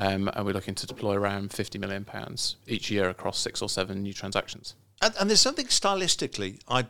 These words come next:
Speaker 1: I'd wa-, I'd want you to talk about in terms of how you do those things, because when we talk to people about private equity, what you sometimes get from clients that we're working with is a view th-,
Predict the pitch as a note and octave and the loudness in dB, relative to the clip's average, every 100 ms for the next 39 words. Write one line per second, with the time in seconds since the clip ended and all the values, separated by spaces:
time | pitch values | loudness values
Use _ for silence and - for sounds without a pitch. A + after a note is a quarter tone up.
0 | - B2+ A#2+ C3 D3+ - - B2+ C#3+ A#3+ | -2 -2 -2 -2 -4 -6 -2 0 0 -2
1 | G#3+ E3 D3 D#3 - G#2 G2 G#2 G2+ A#2 | -4 -6 -6 -4 -6 -6 -6 -6 -4 -2
2 | G#2 - - D#3+ C#3+ B2+ B2 B2+ G#2+ F#2+ | -2 -4 -4 -2 -2 -2 0 0 0 0
3 | - F#2+ F#2 F#2 - - A#2 A#2 C3+ B2+ | -4 -6 -8 -10 -10 -6 -4 0 0 4
4 | D#3 A#3 A3 D#3 - - A#2+ F2+ G2+ G2+ | 4 4 2 0 0 -6 -6 -4 -4 -4
5 | A2+ - - B2 - A2+ A2 - - - | -6 -8 -6 -6 -6 -10 -10 -10 -10 -10
6 | - - - - - E3 G#3 F#3 - F#3+ | -16 -18 -18 -18 4 6 8 8 6 6
7 | F#3 D3 G#2+ - G2+ - G#2+ G2 - C3+ | 2 0 0 0 -2 -2 -6 -2 2 2
8 | C3+ G#2+ C3 G2+ G2+ A2+ - G2+ F2+ F2 | 2 0 0 0 2 0 -2 -6 -4 -6
9 | - - B2+ C3+ A2 C3+ D#3 E3+ C3+ - | -4 0 4 4 4 2 4 4 2 -2